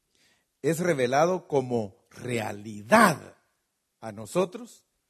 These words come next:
a través del Espíritu. A través del Espíritu. Por eso se llama el Espíritu de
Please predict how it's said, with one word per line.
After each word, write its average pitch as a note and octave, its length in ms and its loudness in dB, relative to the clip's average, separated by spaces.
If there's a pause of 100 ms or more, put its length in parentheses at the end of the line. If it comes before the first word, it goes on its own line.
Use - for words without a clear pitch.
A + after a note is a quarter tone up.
(2500)
a A2 160 -10
través G#2+ 380 -10
del G#2+ 160 -14
Espíritu. G2 600 -20 (1400)
A G#2 120 -16
través G#2+ 580 -18
del G#2+ 200 -18
Espíritu. F#2+ 480 -18
Por A#2+ 160 -14
eso B2 180 -12
se A2 160 -16
llama B2 380 -10 (640)
el A2 200 -12
Espíritu B2 880 -14
de A#2 380 -14